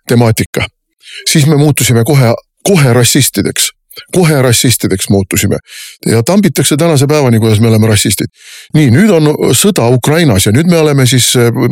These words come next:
malakas on võetud varnast, millega pekstakse. Me oleme Moskva-meelsed, me oleme Kremli-meelsed, me oleme Kremli jutupunktide edastajad. Mis sellest, et me tegelikult kaitseme Eestit kui rahvusriiki? Ei, see on Kremli jutupunktide edastamine. No vaatame, mis malakas siis leitakse järgmisena.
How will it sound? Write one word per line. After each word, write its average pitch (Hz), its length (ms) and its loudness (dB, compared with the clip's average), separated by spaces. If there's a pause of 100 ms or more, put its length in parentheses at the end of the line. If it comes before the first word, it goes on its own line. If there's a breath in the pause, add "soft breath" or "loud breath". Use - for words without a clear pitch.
malakas 127 440 0
on 120 120 2
võetud 123 280 0
varnast, 131 360 0
millega 113 280 0
pekstakse. - 480 -4 (360 loud breath)
Me 120 100 2
oleme 107 180 2
Moskva-meelsed, - 720 -2
me 104 120 0
oleme 95 220 0
Kremli-meelsed, 107 760 0
me 104 80 0
oleme 98 200 -2 (360 loud breath)
Kremli 165 340 4
jutupunktide 135 720 0
edastajad. 107 480 0 (360 loud breath)
Mis 135 120 0
sellest, 175 320 0
et 117 160 -2
me 120 80 0
tegelikult 127 480 0
kaitseme 139 400 0
Eestit - 300 -2 (100)
kui 117 160 0
rahvusriiki? 143 720 -2
Ei, 127 220 2 (420 loud breath)
see - 160 -2
on 117 120 0
Kremli 175 420 4
jutupunktide 143 640 0
edastamine. 104 420 0 (460 loud breath)
No 160 180 0
vaatame, 156 400 0
mis 151 160 2
malakas 156 560 0
siis 120 160 0
leitakse 156 460 0
järgmisena. 110 560 0